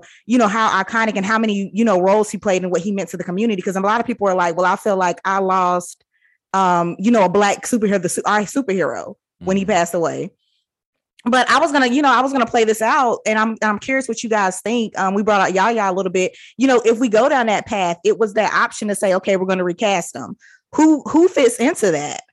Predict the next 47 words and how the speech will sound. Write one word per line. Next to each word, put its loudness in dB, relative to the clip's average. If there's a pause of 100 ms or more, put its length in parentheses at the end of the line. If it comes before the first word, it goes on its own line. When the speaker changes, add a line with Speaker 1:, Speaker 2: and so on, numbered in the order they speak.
(400)
Speaker 1:
You 4
know, 6
like, 4
who, 2
who 2
can, 0
who 4
do 6
you 4
guys, 4
like, 0
uh, 2
kinda -2
pick -2
out? 0
'Cause -2
I'm 2
thinking, -2
like, 2
if -2
you -4
follow 0
in -2
the -2
comics, -6 (300)
my 4
initial 0
thought, 0
um, 0
you 2
know, 4
before 0
a 4
lot 4
of 0
things -2
went -2
down 2
and, -4 (180)
you -4
know, 2
she -6
got 0
injured 2
on 4
the 0
set, 2